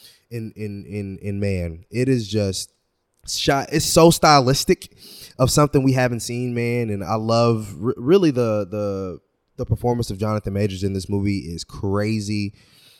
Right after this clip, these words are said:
Um, it's, it's, it's just, you had to, it's, it feels like a you had to be there thing because I, I just, I remember watching it in theaters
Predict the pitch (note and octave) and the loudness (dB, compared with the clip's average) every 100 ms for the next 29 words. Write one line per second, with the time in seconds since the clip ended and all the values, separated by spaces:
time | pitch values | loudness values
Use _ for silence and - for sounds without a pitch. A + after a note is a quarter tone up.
0 | _ A2 G#2+ G2+ G2 F#2+ F#2 F2+ - G#2 | _ -2 0 2 0 -2 -4 -10 -12 -8
1 | A2 - - - A2 G2+ - - - _ | -8 -8 -10 -8 -8 -8 -10 -14 -16 _
2 | _ D3+ D#3+ D3+ D3 - E3+ D#3+ D3+ C#3+ | _ -6 -2 0 -2 0 2 4 2 0
3 | E3 E3 E3 - G#3+ F#3 C#3+ C3 C3 B2+ | -4 -2 -2 0 2 2 0 0 0 0
4 | G#2+ A2+ B2+ C3 C#3 C3+ C#3 C3+ B2+ D#3+ | 0 4 6 4 2 -2 -4 -2 4 4
5 | B2 B2 A#2 A#2+ A2 C3 B2 A2 G#2+ A2 | 4 2 2 -2 0 0 2 2 2 2
6 | G2+ G#2+ G#2+ G#2 G2+ G2 G#2+ A2 | 0 -2 -6 -8 -6 -2 -2 -2